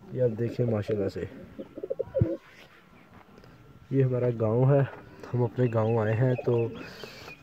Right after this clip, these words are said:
आपको दिखाता हूँ मैं। व्यूअर्स, माशाल्लाह से वो आप देख सकते हैं, वो वाली कबूतरी ने अंडा भी दिया हुआ है, वो आपको नज़र आ रहा होगा। दो अंडे हैं,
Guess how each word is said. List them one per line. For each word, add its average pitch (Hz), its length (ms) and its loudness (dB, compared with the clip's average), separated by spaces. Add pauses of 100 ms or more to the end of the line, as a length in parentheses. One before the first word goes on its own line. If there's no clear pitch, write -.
(200)
आपको 110 260 2
दिखाता 117 420 2
हूँ 127 160 6
मैं। 123 100 4 (1000)
व्यूअर्स, 135 280 6
माशाल्लाह 127 400 0
से 135 160 -2
वो 127 140 2
आप 113 120 2
देख 107 200 -4
सकते - 260 0
हैं, 131 200 2
वो 127 200 4 (140)
वाली 120 200 6
कबूतरी 123 520 -4
ने 120 160 2 (580)
अंडा 117 220 4
भी 143 120 6
दिया 131 240 8
हुआ 127 200 6
है, 123 120 4
वो 123 160 4
आपको 120 220 4
नज़र 110 260 2
आ 104 100 2
रहा 127 280 2
होगा। 123 260 6
दो 120 240 4
अंडे 123 240 4
हैं, 135 160 4